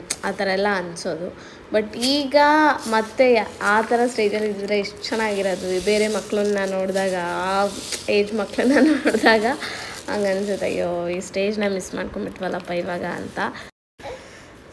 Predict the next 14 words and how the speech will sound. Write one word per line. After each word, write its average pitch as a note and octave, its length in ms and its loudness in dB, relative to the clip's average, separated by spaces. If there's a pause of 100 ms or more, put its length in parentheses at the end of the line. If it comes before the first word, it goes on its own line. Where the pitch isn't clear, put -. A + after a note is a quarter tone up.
(200)
So, C#4+ 320 10
ಇವಾಗ C4+ 280 6
ನೋಡಿದ್ರಲ್ಲ C4 480 4
ಮಧ್ಯಾಹ್ನ A#3 560 0 (140)
ತನಕ G#3+ 300 -6
ಹಿಂಗಿರುತ್ತೆ. G#3+ 880 0
ಆಮೇಲೆ A#3 680 2
ಅವಳು A3+ 380 4
ಎರಡೂವರೆಗೆ G#3+ 680 2
ಎದ್ಲು A3+ 320 -4
ಅಂದ್ರೆ A#3 800 0 (220)
ಮತ್ತೆ G#3+ 580 0
ಹತ್ತುವರೆಗೆ G3 560 0
ಮಲ್ಕೊಳ್ಳೋದು. F#3 960 -2